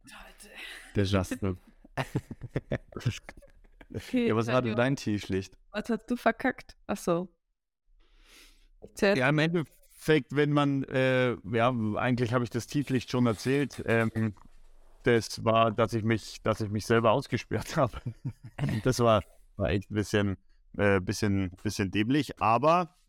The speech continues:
Speaker 3: ähm, sonst fällt mir eigentlich nichts ein. Nur, dass ich mich ausgesperrt hab und dass ich dann schnell wieder drin war und, äh, mir bewusst geworden ist, dass man bis gestern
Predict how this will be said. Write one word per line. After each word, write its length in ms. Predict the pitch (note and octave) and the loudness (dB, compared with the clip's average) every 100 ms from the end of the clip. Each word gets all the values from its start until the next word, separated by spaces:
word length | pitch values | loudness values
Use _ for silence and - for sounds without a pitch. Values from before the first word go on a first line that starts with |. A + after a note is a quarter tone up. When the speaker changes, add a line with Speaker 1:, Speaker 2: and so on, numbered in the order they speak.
| _ - | _ -2
Speaker 3:
ähm, 300 | A2+ A2+ G#2+ | 0 0 0
sonst 260 | B2 C3 | -2 -2
fällt 220 | - C#3+ C#3 | 0 0 2
mir 100 | B2 | 0
eigentlich 280 | B2 B2+ A#2+ | 0 -2 -2
nichts 200 | A#2+ A#2+ | 0 0
ein. 220 | C#3+ D#3+ _ _ _ _ _ _ _ - | -2 -4 _ _ _ _ _ _ _ -4
Nur, 160 | A2+ | 0
dass 100 | B2 | 0
ich 60 | A#2+ | 0
mich 140 | C3+ | 2
ausgesperrt 520 | C#3 - C#3+ - A2+ G#2 | 2 2 -2 2 2 2
hab 160 | F#2+ | -2
und 140 | G#2 G2+ | 0 0
dass 140 | G#2+ | 0
ich 160 | A2 - | -2 0
dann 240 | A2+ A2+ | 2 2
schnell 280 | - A#2 A#2 | 2 0 2
wieder 200 | A#2+ A#2 | 2 2
drin 240 | G#2+ C3+ | 2 0
war 240 | C#3+ D3 E2+ | 4 2 2
und, 340 | B2 C#3+ - | -2 -4 -4
äh, 600 | D2+ B2+ B2+ B2+ B2+ B2+ A#2 | 0 2 4 2 2 0 -2
mir 220 | A#2 B2 | 0 0
bewusst 340 | A#2 A#2+ - | 0 -2 -2
geworden 360 | - B2 B2 B2+ | -4 0 2 2
ist, 200 | A#2+ - | 0 -2
dass 140 | A2 | 0
man 240 | A#2+ A2+ G#2+ | 2 0 0
bis 460 | - A#3 - - | 0 0 0 -4
gestern 560 | D3 C#3 - E3 G3 | -2 -2 2 2 2